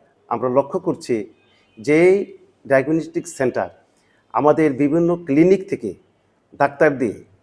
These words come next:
লোভনীয় অফার দিয়ে তাদেরকে সরিয়ে নিতে চাচ্ছে, যার কারণে আমরা প্রতিবাদ হিসাবে এবং আমাদের নীতিমালা হিসাবে আমরা এই প্রোগ্রামটা করেছি।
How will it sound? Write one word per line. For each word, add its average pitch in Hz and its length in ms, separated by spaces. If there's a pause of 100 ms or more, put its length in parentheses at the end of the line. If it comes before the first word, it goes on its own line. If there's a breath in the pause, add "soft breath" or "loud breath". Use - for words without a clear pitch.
(140)
লোভনীয় 156 540 (600)
অফার 151 320
দিয়ে 151 380 (440)
তাদেরকে 127 360
সরিয়ে 135 360
নিতে 120 240
চাচ্ছে, - 380 (1200)
যার 165 260
কারণে 202 460 (520)
আমরা 156 600 (1000)
প্রতিবাদ 175 520
হিসাবে 127 320 (840)
এবং 170 500
আমাদের 165 320
নীতিমালা 156 600 (280)
হিসাবে 123 340 (640)
আমরা 135 400 (180)
এই 139 140
প্রোগ্রামটা 131 420
করেছি। 143 560